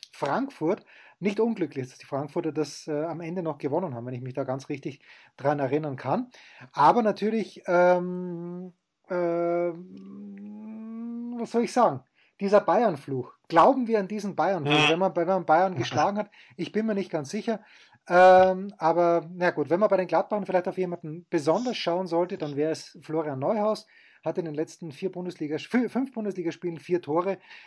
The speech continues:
Speaker 1: geschossen. Äh, wenn er gegen Leverkusen träfe, Achtung, sehr, sehr schöner Konjunktiv, dann wäre, äh, es das erste Mal, dass er in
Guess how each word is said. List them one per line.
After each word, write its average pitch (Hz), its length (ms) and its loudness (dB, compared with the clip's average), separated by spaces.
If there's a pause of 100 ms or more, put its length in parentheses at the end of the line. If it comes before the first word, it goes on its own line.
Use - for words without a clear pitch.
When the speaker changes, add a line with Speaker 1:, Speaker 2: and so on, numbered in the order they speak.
(140)
Speaker 1:
geschossen. 175 800 0
Äh, 160 80 -6
wenn 156 640 2
er 262 80 0
gegen 202 260 -2
Leverkusen 160 640 -4
träfe, 143 640 -2
Achtung, 156 320 -6
sehr, 151 180 2
sehr 139 120 -2
schöner 135 240 -8
Konjunktiv, 160 580 -8 (400)
dann 226 400 4 (480)
wäre, 214 760 4 (160)
äh, 170 380 0
es 175 180 -2
das 170 120 -6
erste 196 320 -4
Mal, 175 160 -4
dass 165 180 -4
er 180 100 -6 (100)
in 160 320 -10